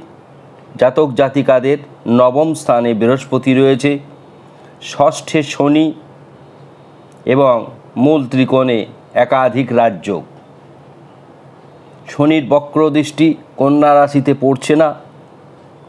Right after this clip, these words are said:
এই সমস্ত কারণে কন্যা রাশির জাতক জাতিকাদের জুলাই দু হাজার চব্বিশ অত্যন্ত সুন্দর হতে চলেছে। আর যেগুলি সমস্যা রয়েছে,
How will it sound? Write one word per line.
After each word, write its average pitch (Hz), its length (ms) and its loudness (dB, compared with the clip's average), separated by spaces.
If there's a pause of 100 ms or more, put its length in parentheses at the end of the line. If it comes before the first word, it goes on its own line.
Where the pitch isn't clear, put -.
(360)
এই 165 160 2
সমস্ত 160 520 -2
কারণে 139 540 2 (1080)
কন্যা 143 340 2
রাশির 135 340 0
জাতক 127 380 0
জাতিকাদের 135 600 0 (400)
জুলাই 143 340 2
দু 131 160 -4
হাজার 123 320 4
চব্বিশ 123 680 -2 (760)
অত্যন্ত 160 600 -2
সুন্দর 120 520 0
হতে 117 200 -2
চলেছে। 123 460 -2 (1700)
আর 117 300 0 (280)
যেগুলি 165 460 0
সমস্যা 151 600 -2
রয়েছে, 151 500 0